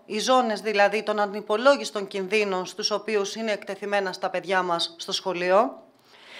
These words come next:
Φυσικά, με τη σημερινή συνέντευξη τύπου δεν επιδιώκουμε να παρουσιάσουμε προς τους αρμόδιους τα προβλήματα.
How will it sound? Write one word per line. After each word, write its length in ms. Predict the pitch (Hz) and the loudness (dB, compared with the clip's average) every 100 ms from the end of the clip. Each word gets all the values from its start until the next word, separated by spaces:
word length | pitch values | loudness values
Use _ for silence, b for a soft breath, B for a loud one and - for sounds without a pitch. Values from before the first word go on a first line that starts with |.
| B B | B B
Φυσικά, 440 | - 233 247 294 330 | -6 -6 6 8 8
με 100 | 330 | 6
τη 100 | - | 2
σημερινή 600 | 269 247 233 240 285 294 | 2 2 4 2 2 2
συνέντευξη 500 | 277 277 294 294 - | 2 2 2 0 -6
τύπου 360 | 254 247 277 | -4 -2 -4
δεν 160 | 262 302 | 0 2
επιδιώκουμε 600 | 320 233 226 233 233 220 | 2 0 0 0 0 0
να 120 | 214 | 2
παρουσιάσουμε 840 | 208 202 190 233 233 233 - 247 247 | 2 0 0 4 4 4 -2 -4 -2
προς 180 | 240 | -6
τους 160 | 240 - | -8 0
αρμόδιους 480 | 233 254 285 285 277 | 2 6 4 4 0
τα 120 | 277 | 2
προβλήματα. 720 | 269 262 262 208 165 131 | 2 0 0 -2 -2 -6